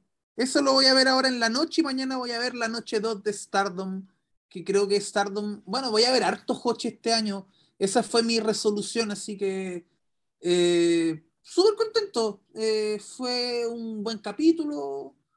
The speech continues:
las votaciones estuvieron sorprendentes algunas, otras muy predecibles,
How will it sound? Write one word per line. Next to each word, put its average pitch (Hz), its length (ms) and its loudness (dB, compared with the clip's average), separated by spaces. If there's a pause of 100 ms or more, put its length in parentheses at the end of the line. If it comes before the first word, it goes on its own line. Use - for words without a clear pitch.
(260)
las 202 160 0
votaciones 254 720 -2
estuvieron 240 540 -6 (200)
sorprendentes 214 1000 0
algunas, 214 540 -4 (480)
otras 196 400 2
muy 185 240 2
predecibles, 180 1080 -4